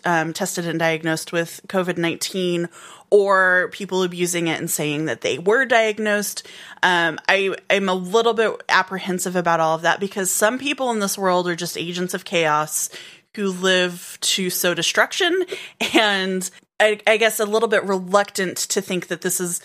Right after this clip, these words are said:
going to be an amazing thing just because there are so many human variables that are going to go into making this work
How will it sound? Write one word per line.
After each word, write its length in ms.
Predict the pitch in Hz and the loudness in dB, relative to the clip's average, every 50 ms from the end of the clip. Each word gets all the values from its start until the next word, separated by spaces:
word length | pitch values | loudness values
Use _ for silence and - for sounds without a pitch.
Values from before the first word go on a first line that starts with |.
| - - - - - - 202 | -14 -20 -20 -20 -14 0 4
going 240 | - 220 220 214 208 | 4 4 4 4 -2
to 120 | - 208 | -6 -6
be 160 | 190 196 190 | -4 -2 0
an 80 | 190 185 | 0 0
amazing 520 | 185 185 175 170 175 180 175 190 180 175 | 0 0 0 -2 -2 -2 -2 -2 -2 -4
thing 520 | 170 - - 233 233 262 277 277 277 269 208 | -4 -4 -4 -2 -2 0 0 -2 -2 -2 -2
just 200 | 214 208 - - | -4 -4 -4 -4
because 420 | 233 226 - - 214 202 185 - | -6 -6 -2 0 0 0 0 -2
there 260 | 185 175 202 196 190 | -2 0 2 2 2
are 40 | 185 | 2
so 300 | 185 - - - 226 214 | 0 -4 -4 -2 -2 -2
many 400 | 214 208 202 196 185 185 180 175 - - - - _ _ _ | -2 -2 -2 -2 -2 -2 -4 -6 -8 -14 -20 -20 _ _ _
human 400 | - - - 262 269 262 247 226 | -14 -8 -6 -2 -2 -2 -2 -2
variables 760 | 202 175 175 185 180 185 190 196 214 202 185 175 165 160 160 - | -4 -2 0 2 4 4 4 2 0 -2 0 0 -2 -2 -2 -2
that 100 | 170 170 | -2 -2
are 80 | 165 | -2
going 280 | 165 175 170 170 170 165 | -2 -2 -2 -2 -2 -4
to 60 | 170 | -4
go 200 | 160 170 160 156 | -2 -2 -2 -2
into 640 | - - 156 156 165 170 165 151 - - - - 185 170 | -2 -2 -2 -2 -2 -2 -4 -4 -4 -4 -2 -2 -2 -2
making 460 | 170 160 156 151 - 165 165 170 165 | -2 -2 -2 -2 -4 -6 -4 -4 -2
this 240 | 160 160 - - - | -2 -4 -4 -6 -8
work 400 | 170 165 175 240 294 - - | -4 -2 0 0 0 -2 -8